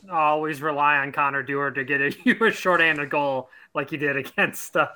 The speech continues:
against Vancouver. Uh, yeah, it, it, um, you know, it's gonna honestly bite them in the butt if, uh, you know, if this continues to happen. Uh, and you, you don't want it to happen later in the season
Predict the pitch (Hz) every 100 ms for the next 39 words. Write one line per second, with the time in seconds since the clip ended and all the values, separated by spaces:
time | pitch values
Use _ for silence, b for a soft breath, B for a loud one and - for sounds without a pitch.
0 | B B - 160 135 156 135 160 139 139
1 | 131 139 131 B B B B - 185 180
2 | 156 196 196 190 214 185 185 175 165 160
3 | - - 175 160 160 160 - 202 202 165
4 | 190 185 - 156 139 156 - 151 143 135
5 | 143 143 - 135 120 _ - 131 123 123
6 | 120 139 147 127 - 135 - 135 - 156
7 | 139 - 120 131 131 - 135 147 156 156
8 | 151 160 151 _ _ _ _ - 151 156
9 | 143 _ 170 170 185 185 175 175 165 151
10 | 151 156 160 143 139 147 143 143 139 139
11 | 156 147 139 - 165 156 139 135 127